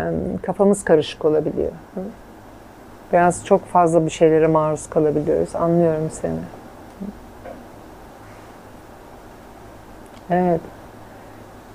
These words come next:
Ve bazen işte o destansı yolculuk bu, o anın içinde bir hali, hali dönüştürmektir. O hale yolculuk etmektir. Belki de senin yolculuğun budur. Birisi bana,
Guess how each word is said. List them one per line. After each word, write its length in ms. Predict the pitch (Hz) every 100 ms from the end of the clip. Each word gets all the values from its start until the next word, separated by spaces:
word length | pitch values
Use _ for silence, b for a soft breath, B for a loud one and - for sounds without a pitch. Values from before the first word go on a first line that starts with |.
| - - -
Ve 160 | 208 190
bazen 520 | 226 254 240 226 277 - - - -
işte 500 | 190 185 - 226 220 -
o 140 | 196
destansı 640 | 196 196 - 208 208 - 247
yolculuk 480 | 214 180 202 240 247 -
bu, 340 | 175 170 233 - -
o 180 | 226 -
anın 420 | 202 202 220 233
içinde 680 | 185 - - 170 170 226 285 - -
bir 260 | 180 196 214
hali, 640 | - - 185 185 208 233 226
hali 560 | - 180 175 196 196
dönüştürmektir. 840 | 185 175 160 - 160 151 151 - 165
O 120 | 196 196
hale 340 | 190 180 208
yolculuk 640 | 208 180 175 156 180 180
etmektir. 640 | 165 - 165 151 - 170 165 - b b b b b b -
Belki 240 | 196 202
de 60 | 196
senin 260 | - 202
yolculuğun 540 | 202 190 165 185 208 202
budur. 380 | 185 160 151 - B B B B B -
Birisi 380 | 226 247 - 247
bana, 360 | 240 214 285